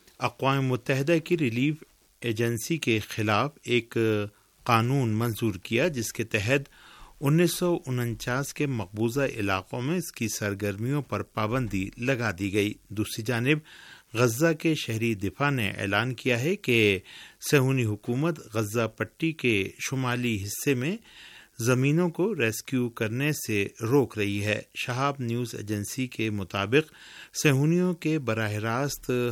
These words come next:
حملوں اور مسلسل جارحیت کے نتیجے میں شمالی غزہ میں امدادا-، امدادی سرگرمیاں روک دی گئی ہیں، جس کے نتیجے میں گزشتہ تیرہ دنوں سے ہزاروں فلسطینی ہر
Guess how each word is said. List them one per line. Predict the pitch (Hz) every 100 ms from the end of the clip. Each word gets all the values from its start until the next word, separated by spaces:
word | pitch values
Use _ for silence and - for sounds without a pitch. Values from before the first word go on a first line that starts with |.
| 104
حملوں | 113 104 113 180
اور | 147
مسلسل | 110 104 104 127 120 139 123
جارحیت | 104 101 98 110 139
کے | - 101
نتیجے | 98 - 98 120
میں | 120 135 175 - - - -
شمالی | - 151 151 151 156
غزہ | 135 123 151
میں | 175 202
امدادا-، | 185 127 120 123 - -
امدادی | 127 120 123 131 156
سرگرمیاں | - 107 101 123 127 110 95 101
روک | 104 135 120 110
دی | 101
گئی | 101 104 107
ہیں، | 165 196
جس | 113 107
کے | -
نتیجے | 104 98 110 101 127
میں | 131 170
گزشتہ | 117 104 101 - 107 98 - - - - -
تیرہ | 160 160 165
دنوں | 143 117 147 147
سے | - 190 120
ہزاروں | 113 127 135 139 -
فلسطینی | 113 107 107 - - - - 123 120 127 170 175 - _ -
ہر | 131 120